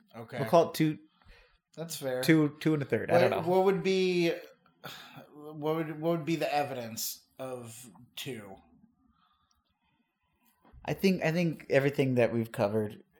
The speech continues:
Speaker 2: just makes me think, like, there's nothing that's been, that's hard to say, like, "Yes, he is totally a five-star man right now."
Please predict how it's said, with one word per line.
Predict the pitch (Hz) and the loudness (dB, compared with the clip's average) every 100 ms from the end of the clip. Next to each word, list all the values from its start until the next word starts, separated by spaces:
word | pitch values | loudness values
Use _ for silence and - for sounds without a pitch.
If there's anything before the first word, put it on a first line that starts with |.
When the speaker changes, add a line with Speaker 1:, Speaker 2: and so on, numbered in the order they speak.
| _ 69 73 | _ -20 -12
Speaker 2:
just | 120 - | -8 -6
makes | 120 113 - | -4 -4 -4
me | 113 | -6
think, | 113 107 - | -4 -6 -4
like, | 104 - _ _ _ _ _ _ _ _ _ | -6 -8 _ _ _ _ _ _ _ _ _
there's | - 135 131 | 0 2 4
nothing | 160 165 151 | 4 4 4
that's | 139 | 4
been, | - 131 120 120 | 6 6 6 2
that's | - 117 - | -2 -4 -4
hard | - 127 127 120 117 | 4 6 8 4 0
to | 113 | -4
say, | - 107 | -2 0
like, | 95 90 - 95 | -2 -6 -10 -12
"Yes, | 92 92 - - | -8 -8 -8 -10
he | - 110 110 | -4 -2 -2
is | 104 101 | -4 -4
totally | - 120 117 117 | 0 2 2 2
a | 107 | 0
five-star | - 107 101 - 104 | 0 -2 -2 -4 -4
man | 101 98 95 | -4 -6 -8
right | 92 92 | -8 -12
now." | 90 85 98 | -12 -12 -14